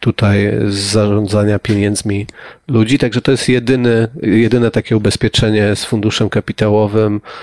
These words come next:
które, którego bym się nie powstydził. A jeśli chodzi o moje typy, e, tak jak mówię, zaczynałem od tego ike obligacje, obligacje skarbowe.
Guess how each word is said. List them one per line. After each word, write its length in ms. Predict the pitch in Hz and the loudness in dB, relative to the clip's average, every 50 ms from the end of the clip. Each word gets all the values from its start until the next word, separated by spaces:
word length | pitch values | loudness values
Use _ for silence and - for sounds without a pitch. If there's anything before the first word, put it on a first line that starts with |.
| - - - _ | -20 -20 -18 _
które, 540 | - - - - 113 104 110 107 107 107 104 101 | -14 -6 -2 0 2 2 2 2 2 0 0 -2
którego 280 | - - 117 107 110 107 | 0 0 2 2 2 0
bym 120 | 110 107 | 0 -2
się 140 | - - 117 | -2 0 0
nie 100 | 107 107 | -2 -2
powstydził. 580 | - 107 - - - - 123 117 143 151 143 | -2 -4 -6 -4 -4 -4 -2 0 2 2 4
A 60 | 131 123 | 4 2
jeśli 240 | 127 - - 120 | 0 -2 -2 -2
chodzi 260 | 104 135 135 117 131 127 | 0 0 2 2 2 2
o 60 | 123 | 2
moje 440 | 120 123 127 131 127 131 131 131 - - - - - - - - - _ - | 2 0 0 2 2 2 2 0 -2 -4 -10 -14 -14 -14 -16 -18 -18 _ -2
typy, 460 | - 139 - - 165 170 175 180 175 - _ - - - - - - - - - - - - _ _ _ _ _ _ | 0 0 0 2 2 2 2 2 0 -4 _ -20 -20 -20 -20 -20 -20 -20 -20 -20 -20 -20 -20 _ _ _ _ _ _
e, 280 | - 127 120 117 117 113 | 0 2 4 4 4 2
tak 260 | - - 123 - - | 2 0 -2 0 -2
jak 120 | 123 - | -4 -2
mówię, 320 | - 120 120 110 113 117 107 | -2 -2 0 2 2 2 2
zaczynałem 640 | 107 113 - - - 117 110 120 131 139 135 123 117 | 2 0 0 0 0 0 0 0 2 0 0 0 -2
od 140 | 113 - | -2 -2
tego 240 | - 123 120 110 117 - - | -2 -2 0 2 0 0 0
ike 320 | 123 117 - - - 123 117 | -2 -4 -2 0 0 2 2
obligacje, 840 | 110 104 107 107 104 110 107 104 101 - - - 113 113 123 127 135 - | 2 2 2 2 2 2 2 0 0 -2 0 0 2 2 2 0 0 -2
obligacje 540 | 117 107 110 107 113 110 104 - - 113 | -2 -2 0 2 2 2 0 0 -2 -2
skarbowe. 800 | - - - 117 107 98 104 110 107 104 117 120 127 147 156 151 | -2 -2 -2 -2 -2 0 0 0 0 2 2 0 2 2 0 -2